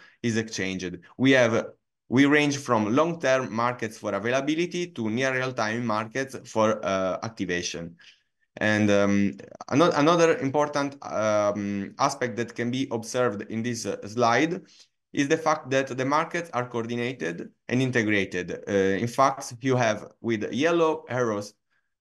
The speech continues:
um, a participation forwarding due to availability commitments.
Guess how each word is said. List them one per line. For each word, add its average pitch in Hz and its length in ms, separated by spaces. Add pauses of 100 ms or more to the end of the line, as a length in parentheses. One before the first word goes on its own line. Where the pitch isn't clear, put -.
(180)
um, 107 540
a 123 80
participation 156 720
forwarding 160 800
due 143 160
to 143 180
availability 120 560
commitments. 101 640